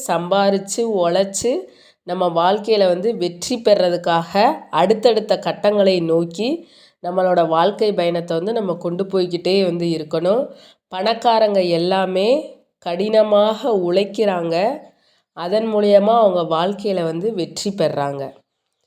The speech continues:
ஒரு பெரிய கடல் அளவு உங்களுக்கு புண்ணிய கணக்கு இருந்துச்சுன்னா,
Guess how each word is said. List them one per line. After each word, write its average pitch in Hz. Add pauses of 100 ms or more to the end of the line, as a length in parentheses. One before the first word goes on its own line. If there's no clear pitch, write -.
(680)
ஒரு 196
பெரிய 262
கடல் 202
அளவு 214
உங்களுக்கு 180
புண்ணிய 202
கணக்கு 165
இருந்துச்சுன்னா, 151